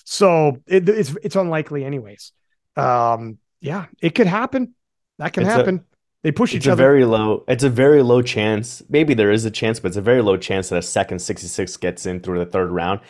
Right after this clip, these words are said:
Speaker 2: Maybe if a bunch of people miss, like, let's say Wasker doesn't get in through the fifty-nines and the one twenty doesn't get in and the one oh five doesn't get in, and let's say Raven
Speaker 1: they,
Speaker 2: doesn't get in the
Speaker 1: they could
Speaker 2: one twenty
Speaker 1: double
Speaker 2: plus.
Speaker 1: up in weight classes, right?
Speaker 2: And
Speaker 1: If you
Speaker 2: you
Speaker 1: have the
Speaker 2: could
Speaker 1: better
Speaker 2: double up.
Speaker 1: Carpino.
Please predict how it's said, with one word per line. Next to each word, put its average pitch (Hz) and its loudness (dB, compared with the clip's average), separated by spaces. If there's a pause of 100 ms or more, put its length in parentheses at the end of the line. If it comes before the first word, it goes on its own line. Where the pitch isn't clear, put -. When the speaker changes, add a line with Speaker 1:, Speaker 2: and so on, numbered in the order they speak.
(200)
Speaker 2:
Maybe 117 0
if 113 -2
a 107 0
bunch 107 -2
of - -18
people 107 2
miss, 92 -4
like, 85 -6
let's 90 -4
say 92 -2 (160)
Wasker 95 0
doesn't 92 -4
get 92 -4
in 90 -4
through 90 -8
the 87 -6
fifty-nines 90 -4
and 87 -6
the 82 -4
one 92 -4
twenty 92 -6
doesn't 90 -4
get 90 -4
in 90 -2
and 85 -6
the 82 -8
one 92 -2
oh 95 -2
five 92 -4
doesn't 90 -6
get 87 -4
in, 90 -4
and 85 -10
let's 90 -6
say 92 -4 (180)
Raven 95 0
Speaker 1:
they, - 0
Speaker 2:
doesn't 92 -4
get - -16
in - -12
the 90 -10
Speaker 1:
they 196 0
could 185 2
Speaker 2:
one 285 0
twenty 202 0
Speaker 1:
double 208 2
Speaker 2:
plus. 214 2
Speaker 1:
up 185 -4
in 165 -2
weight 196 0
classes, 110 -14
right? 139 -6
Speaker 2:
And 110 2
Speaker 1:
If 110 2
you 113 4
Speaker 2:
you 117 4
Speaker 1:
have - -2
the - 0
Speaker 2:
could 135 -2
Speaker 1:
better 95 0
Speaker 2:
double 92 2
up. 95 2
Speaker 1:
Carpino. 170 -4